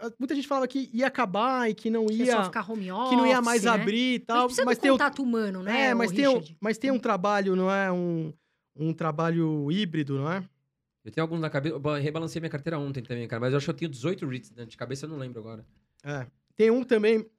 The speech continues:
Speaker 1: muito interessante, que são esses data centers. Isso é importante,
Speaker 2: Sim,
Speaker 1: né?
Speaker 2: lá é muito comum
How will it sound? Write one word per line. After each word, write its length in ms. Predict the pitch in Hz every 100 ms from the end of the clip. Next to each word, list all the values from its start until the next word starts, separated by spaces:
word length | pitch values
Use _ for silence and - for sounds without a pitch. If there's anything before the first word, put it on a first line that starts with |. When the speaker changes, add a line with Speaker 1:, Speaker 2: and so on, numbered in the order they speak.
| _
Speaker 1:
muito 200 | 202 240
interessante, 580 | - 202 190 202 208 -
que 60 |
são 140 | - 196
esses 200 | 185 165
data 280 | 180 170 165
centers. 560 | - 185 185 170 - _
Isso 300 | 196 240 -
é 20 | 208
importante, 540 | - 147 - 123 -
Speaker 2:
Sim, 300 | 247 214 190
Speaker 1:
né? 60 | 185
Speaker 2:
lá 280 | 190 240 247
é 40 |
muito 280 | 220 214 214
comum 200 | 185